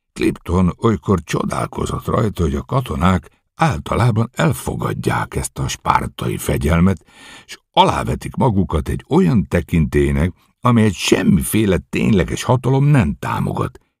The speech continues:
hiszen akitől ered, maga is ki van téve különböző durva zaklatásoknak. Azon tűnődött ilyenkor, hogy engedelmességüket az ezredes személye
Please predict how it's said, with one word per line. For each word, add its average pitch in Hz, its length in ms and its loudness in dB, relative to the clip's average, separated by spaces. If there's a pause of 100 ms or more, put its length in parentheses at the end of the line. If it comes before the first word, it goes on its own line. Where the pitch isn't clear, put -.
(240)
hiszen 85 300 -4
akitől 95 580 -2
ered, 120 420 0 (480)
maga - 320 2
is 127 140 -2
ki 127 180 2
van 64 260 -4
téve 52 580 0
különböző 101 640 2
durva 98 420 4
zaklatásoknak. - 920 -6 (840)
Azon 165 400 2
tűnődött 85 580 2
ilyenkor, 92 640 0 (600)
hogy - 280 0
engedelmességüket 76 1400 0
az - 200 -6
ezredes 120 520 -2
személye 107 500 0